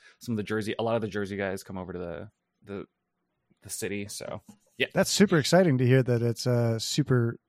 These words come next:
Speaker 2: that it's popping off over there in New York and stuff. I do have a question. I know you've been to a couple of events, like the, uh,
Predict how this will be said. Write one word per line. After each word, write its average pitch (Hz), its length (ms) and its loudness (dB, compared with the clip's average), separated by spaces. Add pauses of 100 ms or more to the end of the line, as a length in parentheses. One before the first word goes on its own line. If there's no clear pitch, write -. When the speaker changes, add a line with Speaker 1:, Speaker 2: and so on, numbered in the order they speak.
Speaker 2:
that 131 120 2
it's - 160 -6
popping 123 380 2
off 120 240 -2
over 113 160 -2
there 110 260 -2
in 113 180 -6
New 104 80 -4
York 120 320 -2
and - 80 -10
stuff. - 320 -8 (380)
I - 80 -4
do 214 140 2
have 208 120 2
a 127 60 -2
question. 170 540 0
I 120 100 2
know 180 320 8
you've 262 300 6
been 190 420 4 (460)
to 123 160 0
a 107 40 -4
couple 202 380 -2
of 139 80 2
events, 110 640 -2
like 110 680 -4 (460)
the, 110 640 4 (280)
uh, 110 180 2